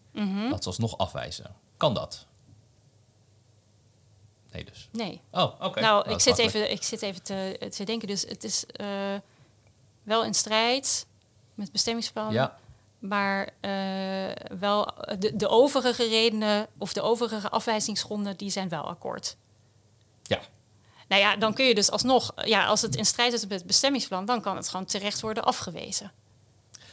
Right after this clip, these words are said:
Speaker 2: Maar waarom?
Speaker 1: Nou ja, eh, afhankelijk van wat, eh, de afwijking is. Dus stel,
Speaker 2: Ja.
Speaker 1: het is een bouwhoogte die, eh, in het bestemmingsplan staat.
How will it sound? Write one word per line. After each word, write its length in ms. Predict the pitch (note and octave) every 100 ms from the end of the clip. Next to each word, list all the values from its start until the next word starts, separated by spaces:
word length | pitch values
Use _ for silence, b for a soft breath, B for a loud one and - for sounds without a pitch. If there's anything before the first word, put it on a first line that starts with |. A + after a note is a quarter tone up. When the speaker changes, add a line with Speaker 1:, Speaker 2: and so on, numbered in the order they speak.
| B
Speaker 2:
Maar 120 | - G#2
waarom? 340 | G2+ E3+ F3 - _ _ _ -
Speaker 1:
Nou 160 | F#3
ja, 220 | F#3+ F#3+ - -
eh, 960 | F#3+ F#3 F#3 F#3 F#3 F#3+ D3 - -
afhankelijk 600 | - - G#3 G#3+ G#3 G3+
van 220 | - G3 F#3
wat, 360 | G#3 - -
eh, 160 | - F#3+ F3+
de 100 | F#3+
afwijking 720 | A3 A3 G#3 F#3 F3 F3+ F3
is. 260 | G#3+ - -
Dus 140 | F#3
stel, 320 | - G3+ F#3+
Speaker 2:
Ja. 60 | F#3+
Speaker 1:
het 100 | -
is 240 | G3+ -
een 220 | - F3+ D#3
bouwhoogte 960 | F#3 G#3+ F#3 F3+ - - - G#3+ D#4 -
die, 540 | D#3+ F3+ F3 F3 - -
eh, 120 | - - F#3 -
in 120 | F#3
het 100 | F3+
bestemmingsplan 640 | F3+ - F3+ F#3 - E3+
staat. 460 | E3 F3+ F#3 A3+ -